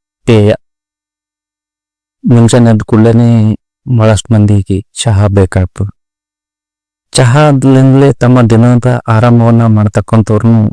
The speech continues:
ಸಾಕಷ್ಟು ಮಂದಿ ಯಾರ. ಮತ್ತು ಚಹಾ ಎಲ್ಲರಿಗೂ ಇಷ್ಟ ಆಗ್ತದೆ. ನಮ್ ಕಡೆಗಂತೂ ಅದರ ಮಾತೇ ಕೇಳೋದ್ ಬೇಡ. ಎಂತ ಸುಡು ಬಿಸಿಲು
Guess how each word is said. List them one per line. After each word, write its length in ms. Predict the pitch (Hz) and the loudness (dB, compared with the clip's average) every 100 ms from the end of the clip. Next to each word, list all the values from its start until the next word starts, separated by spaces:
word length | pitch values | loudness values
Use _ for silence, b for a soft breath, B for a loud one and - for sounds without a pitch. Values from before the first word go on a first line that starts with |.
| - | -8
ಸಾಕಷ್ಟು 480 | - 117 104 107 - | -8 -6 -4 -4 -2
ಮಂದಿ 180 | 107 104 | 0 2
ಯಾರ. 140 | 101 104 - _ B B B B - | 0 -2 -6 _ B B B B -8
ಮತ್ತು 200 | 175 165 | -4 -4
ಚಹಾ 720 | - - 110 113 151 117 127 147 _ _ _ _ - | -4 -4 -2 0 0 0 -2 -6 _ _ _ _ -2
ಎಲ್ಲರಿಗೂ 840 | 107 110 123 139 156 151 117 117 _ - | 0 2 0 0 0 2 2 0 _ -6
ಇಷ್ಟ 260 | 113 - | -6 -4
ಆಗ್ತದೆ. 680 | 104 - - - - - 104 | -4 -4 -8 -10 -14 -4 0
ನಮ್ 160 | 107 | 0
ಕಡೆಗಂತೂ 580 | 113 120 117 113 - 117 | 0 0 0 -2 -2 -2
ಅದರ 340 | 113 101 101 101 | -2 0 0 0
ಮಾತೇ 340 | 101 101 107 | 0 -2 -4
ಕೇಳೋದ್ 360 | - 98 101 95 | -2 -2 -2 -2
ಬೇಡ. 160 | 95 104 _ _ _ _ _ _ _ _ _ | -4 -6 _ _ _ _ _ _ _ _ _
ಎಂತ 280 | 110 110 104 | -2 0 0
ಸುಡು 380 | 117 113 117 110 | 0 0 0 0
ಬಿಸಿಲು 420 | 101 101 113 110 | 0 -2 -2 0